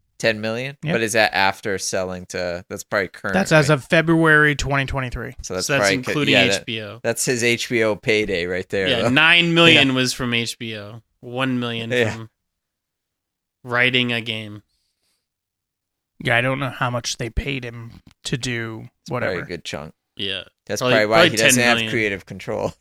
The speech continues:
Speaker 1: <laughs> So
Speaker 2: Yeah, I don't see him giving the rights to this with what his story is and what he did with it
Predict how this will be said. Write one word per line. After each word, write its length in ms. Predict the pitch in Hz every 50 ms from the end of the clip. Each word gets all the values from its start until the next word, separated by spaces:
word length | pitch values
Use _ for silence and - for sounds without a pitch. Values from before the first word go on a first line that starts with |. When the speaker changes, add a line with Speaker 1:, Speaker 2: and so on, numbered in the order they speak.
| - 151
Speaker 1:
<laughs> 180 | - - 170
So 300 | - - - - - - - _ _ _ _ _ _ _ _ _ _ _ _ _ - - _
Speaker 2:
Yeah, 180 | 160 147 147 143
I 80 | 156
don't 340 | 151 143 175 175 180 175 170
see 240 | - - 180 160 143
him 360 | - - 151 151 147 147 139
giving 600 | 123 127 135 131 127 131 123 123 120 117 120 117 - - - - _ _ _ _ _ _ _ _ _ _ _ _ _ _ _ _ _
the 360 | 135 120 113 151 139 131 127
rights 400 | 127 127 139 131 131 127 - -
to 140 | - - 120
this 440 | 113 113 110 110 107 - - - - _ _ _ _ _ _ _ _ _ _
with 200 | 143 139 131 117
what 300 | 113 120 139 143 135 139
his 180 | 151 151 127 110
story 580 | - - 151 135 135 131 131 127 127 127 123
is 240 | 123 120 117 117 113
and 200 | 120 120 123 123
what 180 | 123 131 123 -
he 100 | 139 127
did 260 | 117 135 131 127 127
with 100 | 123 117
it 180 | 123 120 113